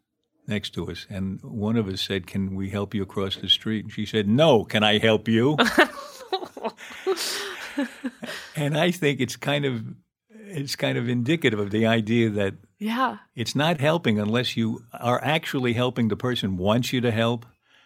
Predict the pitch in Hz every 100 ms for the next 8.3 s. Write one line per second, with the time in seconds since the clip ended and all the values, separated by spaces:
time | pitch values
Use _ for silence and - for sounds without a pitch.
0 | _ _ - 107 92 110 95 107 117 110
1 | 101 107 - 98 98 - 101 - 98 -
2 | 92 92 104 110 120 127 117 - - -
3 | - 233 254 240 247 202 208 202 196 -
4 | 220 185 202 175 202 208 - 190 190 180
5 | 185 190 196 180 185 - 185 190 180 190
6 | - 196 180 185 190 202 190 196 202 202
7 | - 202 196 202 - 202 196 185 202 190
8 | 196 -